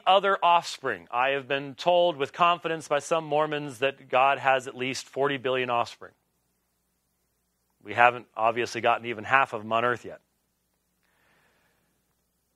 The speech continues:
When it came time, when he had enough spiritual offspring born, it was time to start the process of the mortal existence and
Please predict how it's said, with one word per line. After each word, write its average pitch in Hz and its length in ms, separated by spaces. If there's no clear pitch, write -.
When 226 600
it 196 160
came 254 340
time, 190 540
when 190 100
he 185 120
had 202 280
enough 196 380
spiritual 208 580
offspring 180 640
born, 165 460
it 139 100
was 139 160
time 180 400
to 147 140
start 180 720
the 143 120
process 165 920
of 135 260
the 135 100
mortal 165 420
existence 123 920
and 127 480